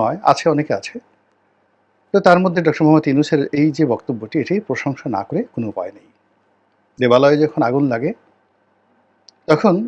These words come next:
জনপদ অক্ষত থাকে না। দুই নম্বর হলো, যদি বাঁচতে হয় বীরের মতো বাঁচতে হবে এবং যদি বাঁচতে হয় বাপের বেটার মতো বাঁচতে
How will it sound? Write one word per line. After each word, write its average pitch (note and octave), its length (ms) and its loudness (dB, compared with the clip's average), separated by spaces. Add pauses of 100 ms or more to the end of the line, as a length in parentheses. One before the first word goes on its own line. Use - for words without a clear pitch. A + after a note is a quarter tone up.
(140)
জনপদ C3+ 420 2 (500)
অক্ষত - 300 -6 (120)
থাকে - 280 -8
না। - 60 -20 (1040)
দুই C#3 140 2
নম্বর D3 220 6
হলো, G3 100 0 (1400)
যদি D#3+ 200 6
বাঁচতে B2+ 320 2
হয় D#3+ 140 -4 (380)
বীরের D#3 300 6
মতো C3+ 200 -2
বাঁচতে - 280 -2
হবে D#3 160 -6 (460)
এবং F3+ 100 2 (100)
যদি C#3+ 180 2
বাঁচতে - 300 -2
হয় A3 160 -6 (600)
বাপের B2 340 0
বেটার G#2+ 260 -6
মতো G2+ 180 -12
বাঁচতে - 220 -16